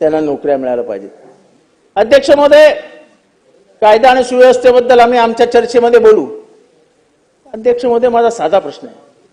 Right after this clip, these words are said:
हे राज्य शिवाजी महाराजांचं, हे राज्य संभाजी महाराजांचं, पण शिवाजी महाराजांचा उघड अपमान करणारा सोलापूरकर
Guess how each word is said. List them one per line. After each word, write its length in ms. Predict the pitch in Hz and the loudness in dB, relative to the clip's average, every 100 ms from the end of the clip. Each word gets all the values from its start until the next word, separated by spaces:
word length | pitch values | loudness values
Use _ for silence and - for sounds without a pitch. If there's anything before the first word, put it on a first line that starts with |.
| _ 170 | _ -8
हे 60 | 151 | -4
राज्य 300 | 160 160 165 | -4 -4 -14
शिवाजी 360 | 139 143 143 | -6 -6 -6
महाराजांचं, 560 | 139 127 131 117 101 - - _ _ _ _ _ _ _ _ _ _ | -10 -8 -8 -10 -16 -20 -20 _ _ _ _ _ _ _ _ _ _
हे 80 | 175 | -2
राज्य 300 | 175 190 185 | 0 0 -2
संभाजी 460 | 180 170 160 175 185 | -8 -6 -2 -2 -2
महाराजांचं, 600 | 180 170 160 139 117 - _ _ _ _ _ _ _ _ _ _ _ | -4 -2 -2 -4 -10 -20 _ _ _ _ _ _ _ _ _ _ _
पण 120 | 269 247 | -4 -4
शिवाजी 520 | 247 240 254 269 320 | -6 0 0 2 -2
महाराजांचा 800 | 294 240 254 247 247 240 240 269 | 0 2 2 4 2 0 2 2
उघड 400 | 240 208 226 254 | 2 2 2 2
अपमान 400 | - 226 233 247 | 2 0 -2 -2
करणारा 540 | 233 233 233 226 240 | 0 0 2 2 2
सोलापूरकर 680 | 240 208 220 233 254 240 156 | 0 0 2 2 0 0 -4